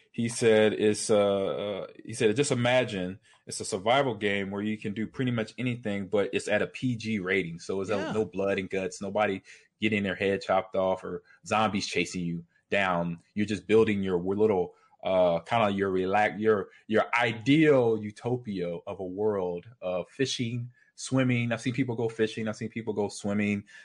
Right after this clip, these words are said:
Speaker 1: or catch butterflies. I've seen little videos of be-, people doing that on YouTube. And, um,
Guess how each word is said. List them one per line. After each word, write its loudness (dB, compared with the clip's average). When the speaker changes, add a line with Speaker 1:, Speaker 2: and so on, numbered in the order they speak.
Speaker 1:
or 0
catch -2
butterflies. 2
I've -6
seen -2
little -2
videos -2
of -10
be-, -4
people -8
doing -6
that 0
on 6
YouTube. -2
And, -6
um, 4